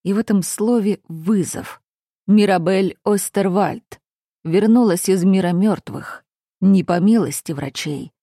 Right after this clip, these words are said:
не по воле судьбы, а потому что судьба не осмелилась забрать её у меня.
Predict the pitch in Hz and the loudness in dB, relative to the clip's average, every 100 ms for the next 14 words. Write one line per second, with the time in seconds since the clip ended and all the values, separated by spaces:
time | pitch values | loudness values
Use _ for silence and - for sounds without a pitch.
0 | _ _ _ 196 202 208 190 208 185 - | _ _ _ 2 4 2 2 2 2 0
1 | 190 160 165 214 127 _ _ _ _ 175 | -2 0 0 0 -2 _ _ _ _ -4
2 | - 190 196 - 185 - 185 160 160 196 | 0 2 0 -2 -8 -4 -2 -2 0 0
3 | 190 196 185 - 185 202 220 180 160 165 | 2 2 0 -2 0 2 4 2 0 -2
4 | - 185 160 175 147 180 185 175 160 165 | -6 -4 -2 -2 0 -2 -2 -4 -2 0
5 | 175 180 170 180 185 196 285 | 0 0 0 0 0 -2 -6